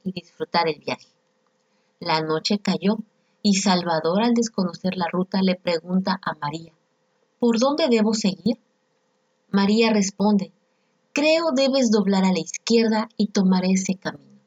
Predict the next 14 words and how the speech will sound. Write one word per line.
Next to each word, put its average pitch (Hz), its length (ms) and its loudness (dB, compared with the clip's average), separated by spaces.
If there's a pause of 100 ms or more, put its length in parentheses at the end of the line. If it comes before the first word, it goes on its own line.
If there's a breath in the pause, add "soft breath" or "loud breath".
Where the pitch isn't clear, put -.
(640)
Pero, 214 480 2 (640)
en 190 200 4
la 180 180 0
buena 233 440 2
plática 202 640 -2
y 202 120 2
la 185 160 2
poca 196 320 -2
visibilidad 185 680 0
de 160 140 0
ambos 151 340 -4
en 156 120 -20
la 135 100 -8
noche, 143 420 -8